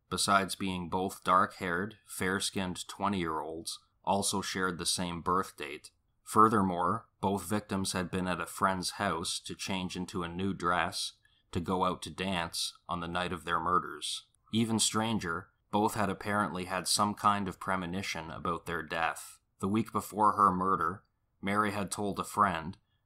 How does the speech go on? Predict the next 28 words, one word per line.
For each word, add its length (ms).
that 160
she 140
had 340
bad 320
feelings 560
about 260
the 80
week 300
to 80
come. 420
Ten 260
days 260
before 420
her 220
murder, 480
Barbara 380
had 160
told 260
a 60
colleague, 640
"This 200
is 100
going 340
to 100
be 160
my 240
unlucky 560
month. 520